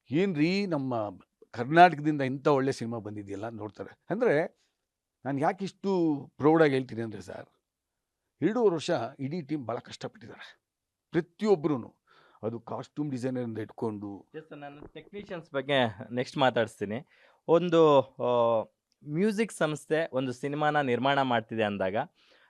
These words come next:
Speaker 2: ಅಲ್ಲಿ ಸಿನಿಮಾಗೆ ಎಷ್ಟು ಒತ್ತು ಕೊಡುತ್ತೋ ಅದಕ್ಕಿಂತ ಡಬಲ್ ಒತ್ತು ಆ ಚಿತ್ರದ ಮ್ಯೂಸಿಕ್ಗೆ of course ಕೊಡಲೇ ಕೊಡುತ್ತೆ. So ಈ ಸಿನಿಮಾದ ಒಂದೇ ಒಂದು ಸಾಂಗು almost all ಎರಡೂವರೆ ಕೋಟಿ, ಟ್ವೆಂಟಿ ಸಿಕ್ಸ್ ಮಿಲಿಯನ್ಸ್ more than views ಆಗಿದೆ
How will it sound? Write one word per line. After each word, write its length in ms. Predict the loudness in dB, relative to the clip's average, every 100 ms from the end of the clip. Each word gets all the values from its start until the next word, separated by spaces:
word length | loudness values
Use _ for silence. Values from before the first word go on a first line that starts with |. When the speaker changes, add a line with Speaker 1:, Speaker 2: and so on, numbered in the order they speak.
| 0
Speaker 2:
ಅಲ್ಲಿ 240 | 2 2
ಸಿನಿಮಾಗೆ 720 | 0 -4 4 6 6 6 6
ಎಷ್ಟು 680 | 6 2 -4 -4 2 4 4
ಒತ್ತು 260 | 2 -2 0
ಕೊಡುತ್ತೋ 520 | 2 0 -2 -4 -4 _ _ -2
ಅದಕ್ಕಿಂತ 380 | 0 2 2 2
ಡಬಲ್ 460 | 4 6 8 8 8
ಒತ್ತು 540 | 2 0 -6 -6 _ _
ಆ 140 | 0 0
ಚಿತ್ರದ 520 | 0 _ -6 0 2
ಮ್ಯೂಸಿಕ್ಗೆ 640 | 2 0 -2 -2 -8 -4 -4
of 240 | -4 -10 _ -2
course 200 | -2 -2
ಕೊಡಲೇ 340 | -4 0 -2
ಕೊಡುತ್ತೆ. 520 | 0 -6 -6 -12 -20 _ _ _ _ _ -4
So 180 | -2
ಈ 80 | -2
ಸಿನಿಮಾದ 440 | -4 -6 2 2 4
ಒಂದೇ 460 | 2 0 2 6
ಒಂದು 240 | 6 6 4
ಸಾಂಗು 580 | 0 0 0 -4 -4 _ _ _ -2
almost 280 | 0 -2 0
all 120 | 2
ಎರಡೂವರೆ 440 | 2 2 4 4
ಕೋಟಿ, 500 | 2 0 -2 0 -10 _
ಟ್ವೆಂಟಿ 260 | -8 -6 -6
ಸಿಕ್ಸ್ 240 | -8 -8
ಮಿಲಿಯನ್ಸ್ 460 | -6 -4 -4 -6 -6
more 220 | -6 -4
than 400 | -2 -4 -4 -4
views 260 | -4 -4 -4
ಆಗಿದೆ 420 | -4 -4 -6 -6